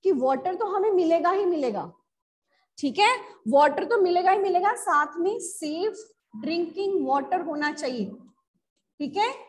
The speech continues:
कि because there are many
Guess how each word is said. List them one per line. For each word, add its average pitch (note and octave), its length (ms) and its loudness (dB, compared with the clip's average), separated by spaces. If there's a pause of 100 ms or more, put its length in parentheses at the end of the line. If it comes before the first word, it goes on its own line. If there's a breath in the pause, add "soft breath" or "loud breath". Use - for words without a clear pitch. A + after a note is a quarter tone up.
कि A4+ 320 2 (380)
because F4 600 2 (300)
there D4+ 180 6
are F#4+ 180 2 (100)
many D#4+ 240 0